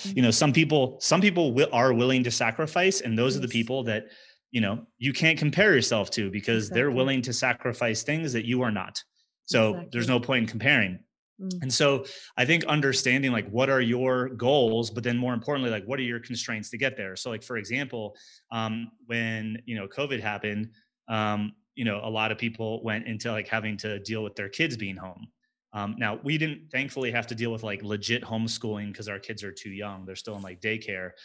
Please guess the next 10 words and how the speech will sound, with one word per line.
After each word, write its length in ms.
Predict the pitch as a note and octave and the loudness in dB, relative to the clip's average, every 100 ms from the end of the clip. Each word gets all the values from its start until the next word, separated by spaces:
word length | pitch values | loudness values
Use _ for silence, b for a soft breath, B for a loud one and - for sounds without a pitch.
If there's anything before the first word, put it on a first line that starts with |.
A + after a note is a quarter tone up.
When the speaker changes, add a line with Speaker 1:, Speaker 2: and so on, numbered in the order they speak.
| B B | B B
Speaker 1:
Yes. 160 | G3 | -4
Speaker 2:
But, 360 | F3 A#2+ - - _ | 2 2 0 -8 _
you 60 | C#3+ | 0
know, 320 | B2 D3 - _ _ | 2 0 -4 _ _
they, 520 | A#2+ C3+ C3 C3 B2+ B2+ | 2 6 8 8 6 4
like, 220 | A#2 A2 | 2 2
we 120 | B2 A#2+ | 2 4
had 340 | A#2 A2 - _ | 2 0 -8 _
temporary 560 | - C#3 B2+ A2 G2 F#2+ | 0 0 2 2 0 0
daycare 600 | F2+ F2 - F2+ - | -2 -4 -8 -12 -12